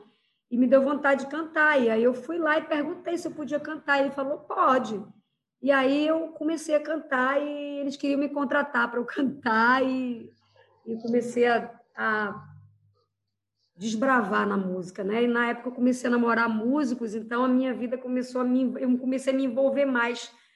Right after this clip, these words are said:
com esse lado artístico, digamos assim. E cantei na noite, cantei com vinte, vinte anos eu comecei a cantar,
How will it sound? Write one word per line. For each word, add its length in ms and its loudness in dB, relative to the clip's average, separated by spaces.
com 60 2
esse 220 0
lado 320 2
artístico, 800 -6
digamos 440 -2
assim. 420 -8
E 100 2
cantei 420 4
na 120 4
noite, 360 4
cantei 360 2
com 140 0
vinte, 720 0
vinte 320 0
anos 200 2
eu 80 2
comecei 360 0
a 40 -2
cantar, 600 -4